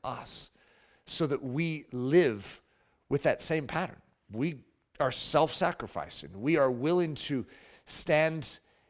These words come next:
in the shoes and walk in the shoes of the weak and the downtrodden, the imprisoned. We're willing to get dirty, uh, to see people made clean.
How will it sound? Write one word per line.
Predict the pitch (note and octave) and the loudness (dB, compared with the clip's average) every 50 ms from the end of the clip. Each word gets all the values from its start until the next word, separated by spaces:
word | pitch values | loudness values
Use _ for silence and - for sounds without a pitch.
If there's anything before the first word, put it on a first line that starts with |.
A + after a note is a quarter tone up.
| _ _ - | _ _ -2
in | E3+ F3 F3+ | 0 0 2
the | D#3 | 2
shoes | - - - F#3+ F3+ C#3+ B2 | 0 2 2 2 2 0 0
and | B2+ A#2+ | 0 4
walk | C3 D3+ D#3 - - | 4 4 4 2 0
in | D#3 | -4
the | C#3 B2 | -4 -4
shoes | - - E3+ D#3+ C3 A#2+ | -4 -2 -2 -2 -2 -4
of | A2+ G#2+ | -4 -4
the | A#2+ | -4
weak | A2 G#2+ C3 E3+ D#3+ - _ _ - - B2 A2+ | -4 -2 -4 -4 -6 -6 _ _ -12 -12 -10 -10
and | - A#2 A2+ | -10 -8 -8
the | G2+ | -2
downtrodden, | F2 C3+ C3+ D3 D3+ D3 C3+ - - A2 F#2 - - - - - - | 2 2 2 2 0 -4 -8 -8 -8 -10 -10 -10 -14 -18 -20 -12 -8
the | B2 B2 | -8 -6
imprisoned. | A2+ G#2+ - - - F3+ D#3 A#2 A#2 F#2 E2+ D#2+ - - - _ _ - - _ _ _ _ _ _ _ _ - | -6 -8 -8 -2 0 0 0 0 -4 -8 -12 -16 -18 -20 -20 _ _ -20 -20 _ _ _ _ _ _ _ _ -4
We're | B2+ D3+ F#3+ F#3+ | 8 10 10 10
willing | F#3 E3 F3+ G3 G3+ F#3 E3+ D#3 | 10 10 8 8 8 6 4 2
to | B2 - D#3+ D3+ | 0 0 0 0
get | B2 D#3 - - C3+ A2+ | 0 0 -2 -2 -6 -4
dirty, | C#3 D#3 F3 F#3+ E3+ D#3 B2 G2+ F2+ - _ _ _ _ _ _ _ _ _ _ _ _ | 0 4 4 4 4 2 -2 -4 -6 -12 _ _ _ _ _ _ _ _ _ _ _ _
uh, | - C#3+ C#3 C3 B2+ | 2 4 4 4 4
to | - - - D#3 | 2 0 -2 0
see | - - - F3+ D3+ | 0 0 0 0 0
people | - D#3+ E3 - C#3+ C3+ | 0 -2 -2 0 -2 -4
made | B2 B2+ B2 A2 G2+ | -2 -4 -4 -4 -6
clean. | - - F#3+ F#3 B2 A2+ - | -8 -8 -6 -8 -8 -10 -12